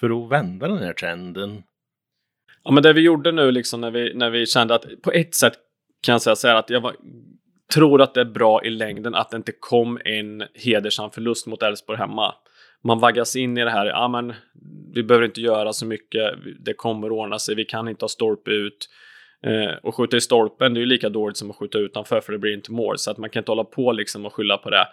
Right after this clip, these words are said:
Speaker 2: Men när man får den här käftsmällen som det blev mot Elfsborg, så tror jag alla känner att, ah, nu, nu måste vi verkligen tänka till, och vi har suttit i möten och vi har utvärderat, vi har pratat med spelartruppen. Eh, och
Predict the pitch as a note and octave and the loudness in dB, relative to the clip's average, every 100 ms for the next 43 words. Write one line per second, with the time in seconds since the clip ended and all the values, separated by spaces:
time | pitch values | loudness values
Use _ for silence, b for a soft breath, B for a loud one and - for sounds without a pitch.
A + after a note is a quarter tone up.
0 | B B B A#2 A#2+ A#2+ - C#3 A#2+ G#2+ | B B B -4 -2 -2 2 2 2 0
1 | - G#2+ - G#2+ F#2 G2 G2+ G#2 G#2 C#3 | -2 -4 -4 -6 -6 -6 -8 -10 -2 2
2 | C3 C3 G2+ F#2 - _ _ _ - G2+ | 2 2 -2 -4 -6 _ _ _ 0 0
3 | G#2+ G#2 - - G#2+ G2+ G#2+ G2+ G#2 G2+ | 0 -6 -12 -6 -6 -4 -2 -2 0 -4
4 | - A#2 G#2+ F#2+ G2 A2 A2 _ _ - | -2 0 0 -2 -6 -6 -6 _ _ -12
5 | - G#2 G2+ G2+ - - _ _ _ - | -6 -6 -2 -2 -4 -20 _ _ _ -4
6 | A#2 - _ _ - A#2 A2+ A2 G#2+ - | -2 -4 _ _ -8 -2 -2 -2 -10 -8
7 | A#2+ A#2 - G#2 G#2 G2+ - G2+ G#2 G#2 | -4 -4 -4 -8 -4 -4 -6 -16 -12 -12
8 | - C#3 B2+ A2+ A2+ G#2 - A2 A2 G2+ | -4 -2 0 -4 -6 -10 -10 -8 -2 -4
9 | - B2 A#2 G#2+ G2 G#2+ - G2 G#2 G#2 | -4 -8 -4 -4 -4 -6 -10 -4 0 2
10 | B2 B2 B B B - A#2 A2 G#2+ G#2 | 2 0 B B B -4 0 0 -2 -6
11 | G2+ - G#2+ G2 - G2 _ - B2 B2+ | -6 -2 0 -2 -4 -10 _ 2 2 2
12 | b b b b b b - A2+ A#2 A2+ | b b b b b b -4 2 4 4
13 | A2+ _ _ _ - A#2 - | 2 _ _ _ -2 -2 -2